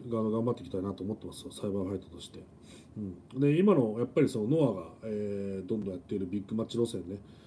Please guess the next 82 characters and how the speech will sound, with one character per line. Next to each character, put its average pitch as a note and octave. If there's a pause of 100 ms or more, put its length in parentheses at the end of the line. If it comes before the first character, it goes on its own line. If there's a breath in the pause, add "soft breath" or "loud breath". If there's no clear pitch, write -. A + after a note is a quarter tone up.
(340 loud breath)
あ B2
の B2
ー、 A#2+
デ C#3
ィ D#3+
ー -
デ F#3
ィ -
ー D3
テ A#3
ィ -
ー -
も C3+
や A2
っ -
ぱ -
最 C#3
低 D3+
限 G2+
ビ G2+
ッ G2+
グ A2+
マ A#2+
ッ A#2+
チ -
は F2+
や E2+
っ -
ぱ G#2
り F#2+
行 G#2
い F#2+
た G#2+
い F#2+
と -
思 G#2
っ -
て C#3+
お F#2+
り F2
ま F2
す -
し、 - (480 loud breath)
は G#2
い。 D#2 (560 loud breath)
あ A#2
の A2
ー、 -
も A#2+
ち G#3+
ろ F#3
ん A#2+
そ G#2+
の G2+
ね、 A2 (120)
そ -
の A#2+
先 C3
に C3
は G2+
ま G#2
た A2+ (120)
両 A#2
国 A#2+
に A#2
戻 A2+
ろ B2
う - (220)
と A2+
い A2+
う A2
気 -
持 A#2
ち A#2+
も A2
あ G#2+
り A#2
ま D3+
す D3
し、 - (520 loud breath)
は G2+
い。 -